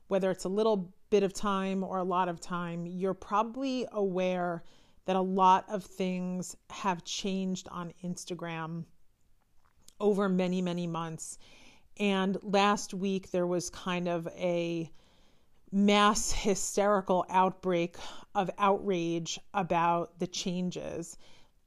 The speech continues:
And I'm here today to talk about what these changes are, why I think they're happening,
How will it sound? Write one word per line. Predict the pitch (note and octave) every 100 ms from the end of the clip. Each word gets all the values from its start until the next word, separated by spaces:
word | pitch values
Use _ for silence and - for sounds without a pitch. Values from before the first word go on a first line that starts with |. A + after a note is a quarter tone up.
| _
And | G#3 G3 F#3+ -
I'm | A3
here | - C#4+
today | D#4 - A#3 A3+
to | G#3+
talk | - G3 F3+
about | F#3+ F3 E3+ F3 E3+ - - _ _ _ -
what | - F#3+ A3
these | C4 B3+
changes | - A3 G3+ G3+ E3+
are, | D3+ D3+ F3 A3 - - - _ - _ - - -
why | F#3 F3+ F#3+ F#3+
I | G3 G3
think | - G#3+
they're | G#3+
happening, | F#3 E3+ D#3+ F3+ F3+ G3 D#4